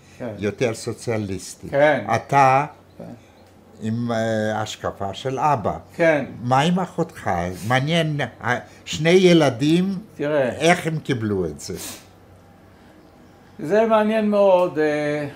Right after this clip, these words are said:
Speaker 1: אני הייתי יותר קשור לאבי, וגם הייתה לו, תראה, סך הכל מערכת החיים שלנו עם האבא שלנו הייתה די קצרה.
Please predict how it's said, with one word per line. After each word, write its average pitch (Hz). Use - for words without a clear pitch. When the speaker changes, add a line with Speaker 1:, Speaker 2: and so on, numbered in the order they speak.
Speaker 1:
אני 233
הייתי 208
יותר 196
קשור 143
לאבי, 139
וגם 131
הייתה 131
לו, 160
תראה, 165
סך 185
הכל 180
מערכת 170
החיים 160
שלנו 156
עם 143
האבא 143
שלנו 139
הייתה 131
די 123
קצרה. 107